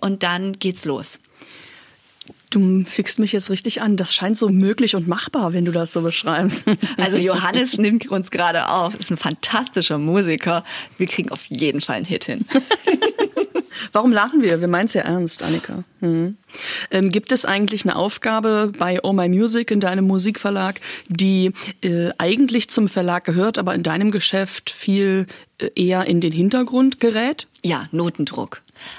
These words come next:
Speaker 1: Also Notendruck ist ganz klassisch eine Aufgabe von einem Musikverlag, aber spielt in meinem wa-, wahren Leben, nenn ich's gerne mal, in meinem Ar-, Arbeitsalltag keine Rolle.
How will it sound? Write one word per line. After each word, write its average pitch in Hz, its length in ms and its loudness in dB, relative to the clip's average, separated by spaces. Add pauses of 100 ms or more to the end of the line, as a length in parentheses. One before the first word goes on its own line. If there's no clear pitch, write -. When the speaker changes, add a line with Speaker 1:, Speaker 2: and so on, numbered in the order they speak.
(100)
Speaker 1:
Also 170 200 -2
Notendruck 208 460 2
ist - 160 -6
ganz 165 380 -2
klassisch 175 840 0 (100)
eine 151 340 0
Aufgabe 165 580 0
von 156 220 -2
einem 147 120 2
Musikverlag, 151 960 -2 (580)
aber 147 500 2
spielt 175 360 2
in 151 100 0
meinem 131 260 2
wa-, 127 120 -2 (100)
wahren 175 400 0
Leben, 156 420 2
nenn 165 160 4
ich's 160 160 0
gerne 151 240 0
mal, 151 180 2
in 151 60 0
meinem 143 180 0
Ar-, - 200 -4
Arbeitsalltag 143 720 -4
keine - 240 -4
Rolle. 160 360 -4